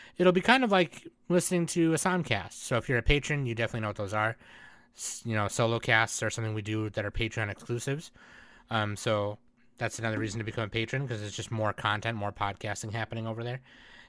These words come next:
And you get solo casts, which are podcast episodes, Anime Summit podcast episodes that are just, like, one host, right? So I've done a bunch of those over there. So this will kind of be like that, okay? So that being said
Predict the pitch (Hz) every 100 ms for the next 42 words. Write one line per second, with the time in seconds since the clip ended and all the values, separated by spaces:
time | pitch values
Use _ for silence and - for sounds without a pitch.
0 | - 113 107 104 113 120 - 139 151 110
1 | 104 95 - 110 - 110 101 101 - -
2 | - - 135 120 131 120 117 - 117 107
3 | 107 117 - 113 107 110 117 110 113 107
4 | 104 104 101 101 - 101 101 101 98 135
5 | 90 - 90 117 _ - - - - 123
6 | 110 101 - _ - _ _ _ _ -
7 | _ _ - 151 156 147 117 120 113 104
8 | 107 95 92 90 - 123 175 - 180 170
9 | 151 120 113 107 104 104 - - - -
10 | 104 104 101 - 98 87 - - 104 -
11 | 113 131 _ - - - - - - -
12 | 151 175 233 220 147 131 117 151